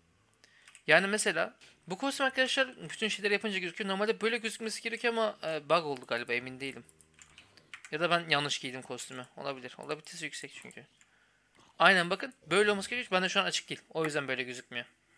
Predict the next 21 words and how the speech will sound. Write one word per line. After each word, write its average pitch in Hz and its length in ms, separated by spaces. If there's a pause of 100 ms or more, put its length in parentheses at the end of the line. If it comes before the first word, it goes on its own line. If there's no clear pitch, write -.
(960)
Böyle 254 300
böyle 262 120
arkadaşlar 254 400
kostümler 214 520
var 185 200
bak. 127 220
Yani 131 200
yalan 143 220
yok. 180 280
Hani 131 200
bunları 147 300
da 175 60
açabilirsiniz 135 640
siz 117 260
de. 110 100 (100)
Ben 127 220
yanlışlıkla 127 400
yine 120 200
geri 117 240
koydum 110 240
ama. 117 180